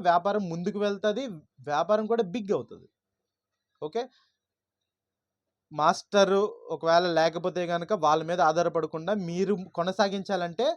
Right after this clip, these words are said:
మీరు బజ్జీలు వేయడం నేర్చుకోవాలి, ఇడ్లీ పిండి కలపడం నేర్చుకోవాలి, పూరి వేయడం నేర్చుకోవాలి, పొట్లాలు కట్టడం నేర్చుకోవాలి, అన్నీ నేర్చుకోవాలి. అవన్నీ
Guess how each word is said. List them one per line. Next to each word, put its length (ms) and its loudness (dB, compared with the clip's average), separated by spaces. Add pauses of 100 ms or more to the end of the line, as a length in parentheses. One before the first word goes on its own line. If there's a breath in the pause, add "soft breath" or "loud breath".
(500)
మీరు 400 2
బజ్జీలు 300 0
వేయడం 280 4
నేర్చుకోవాలి, 560 2 (160)
ఇడ్లీ 320 -4
పిండి 240 0
కలపడం 420 2
నేర్చుకోవాలి, 640 2 (500)
పూరి 340 2
వేయడం 300 2
నేర్చుకోవాలి, 560 2 (120)
పొట్లాలు 400 2
కట్టడం 380 0
నేర్చుకోవాలి, 480 -2
అన్నీ 240 0
నేర్చుకోవాలి. 520 -8 (580)
అవన్నీ 280 2